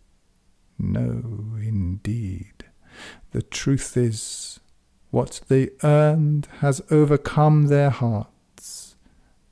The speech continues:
No, indeed, that day will they be veiled from their Lord, then will they burn in hell. Then will it be said,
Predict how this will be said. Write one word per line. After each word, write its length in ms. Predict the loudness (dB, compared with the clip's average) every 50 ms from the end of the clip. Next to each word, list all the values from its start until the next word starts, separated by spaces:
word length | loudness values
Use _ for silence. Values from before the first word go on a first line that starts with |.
| _ _ -8
No, 840 | -4 -2 0 2 2 4 4 4 6 6 4 4 2 2 0 -2 -4 -4
indeed, 1120 | -2 0 2 2 4 4 4 2 4 4 4 4 4 2 0 -2 -4 -6 -8 -8 -10 -16 -14 -14 -14 -16 -10 -4
that 400 | 0 2 4 4 4 2 0 -6 -4 2
day 400 | 4 6 6 8 8 8 6 6
will 240 | 6 6 6 6 6
they 240 | 6 6 6 6 6
be 220 | 6 4 4 4
veiled 580 | 4 4 6 6 6 8 8 6 6 4 2 -4
from 420 | -6 0 2 4 6 6 4 4
their 240 | 4 4 4 6 6
Lord, 600 | 6 6 6 8 8 8 8 6 6 4 2 -2 -6 -8 -16 -18 -14 -8 -4
then 720 | 0 2 4 4 6 6 6 6 6 6 6 4 2 0 -2 2
will 240 | 4 4 4 4
they 240 | 4 4 4 4 4
burn 680 | 2 2 2 2 4 4 4 4 4 4 4 4 4
in 220 | 4 4 6 6 6
hell. 680 | 6 6 4 4 4 4 2 2 0 -4 -6 -8 -10 _ _ _ _ _ _ _ _ _ _ _ _ -6
Then 840 | -2 2 4 4 6 6 6 6 6 6 6 6 6 6 4 4
will 220 | 2 2 4 4 4
it 260 | 2 0 -2 -8 -2
be 140 | 0 0 2
said, 500 | 0 -2 -2 0 2 2 2 2 2